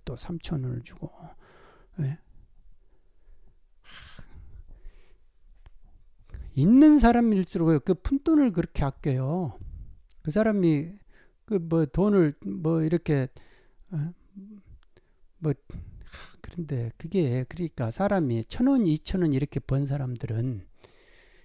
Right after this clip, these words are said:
그렇게 쓴대요. 나중에 천 원, 이천 원 이렇게 쓴대요. 그래서 이 상속세 내는 사람들 치고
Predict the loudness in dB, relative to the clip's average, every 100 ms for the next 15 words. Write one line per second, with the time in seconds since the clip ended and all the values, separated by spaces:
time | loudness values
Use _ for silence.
0 | -8 -2 0 0 -2 -4 -2 -2 -4 -6
1 | -10 -8 -8 -8 -8 -8 -8 -14 -20 -20
2 | _ -20 -6 -2 0 0 -2 -4 -2 -2
3 | -4 -6 -10 -8 -10 -8 -8 -8 -12 -20
4 | -20 -20 -20 -20 -20 -20 _ -20 -20 _
5 | -20 -20 _ _ -20 -20 -20 _ _ -20
6 | -8 -6 -4 -6 -8 -12 -20 -20 -20 -8
7 | -4 -2 0 0 0 0 2 2 4 4
8 | 4 2 0 -2 -4 -6 -10 -8 -4 -4